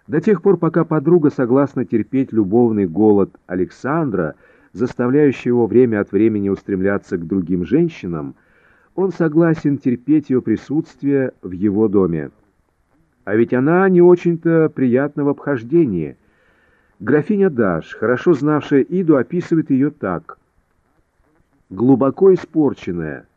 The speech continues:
лишенная каких бы то ни было принципов, она никогда не умела сопротивляться ни одной из своих прихотей. Она во все вкладывала страсть.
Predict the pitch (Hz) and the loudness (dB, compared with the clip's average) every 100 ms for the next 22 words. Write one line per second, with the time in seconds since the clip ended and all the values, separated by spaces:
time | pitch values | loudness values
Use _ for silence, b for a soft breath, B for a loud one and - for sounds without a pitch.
0 | - 101 - 180 185 165 156 143 135 196 | -10 -8 -2 0 2 2 0 0 -4 -4
1 | 160 170 151 156 151 151 139 127 104 - | -2 0 0 0 2 2 0 -2 -4 -6
2 | 87 76 - b b b b b 104 113 | -12 -12 -12 b b b b b -4 -2
3 | 113 107 104 101 143 156 131 127 131 127 | -2 -2 -2 0 0 2 2 2 2 2
4 | - 98 104 104 101 123 123 120 113 101 | 0 -4 -4 -2 0 0 -2 -6 -4 -4
5 | 82 113 127 - 113 120 - 147 151 95 | -2 -2 -2 -4 -6 -6 -6 -4 -4 -6
6 | 80 - 65 - _ _ _ _ _ _ | -10 -10 -16 -16 _ _ _ _ _ _
7 | _ _ _ _ - 139 156 190 185 170 | _ _ _ _ -10 -4 0 2 2 0
8 | - 175 175 - 143 160 147 143 143 135 | -2 0 0 0 -4 -2 0 2 4 4
9 | 131 - - - - 113 95 82 _ _ | 2 -2 -12 -20 -8 -4 -4 -6 _ _